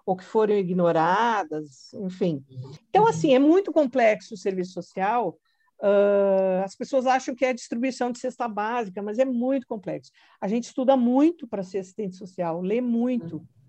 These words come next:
Speaker 1: E, e esse trabalho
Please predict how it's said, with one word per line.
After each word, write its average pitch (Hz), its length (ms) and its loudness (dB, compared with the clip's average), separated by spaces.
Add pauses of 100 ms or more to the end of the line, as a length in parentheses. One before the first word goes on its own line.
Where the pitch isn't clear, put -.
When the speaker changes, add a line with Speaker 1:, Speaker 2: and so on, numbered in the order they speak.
(440)
Speaker 1:
E, 240 720 0
e 262 140 2
esse 339 280 0
trabalho 214 1000 -2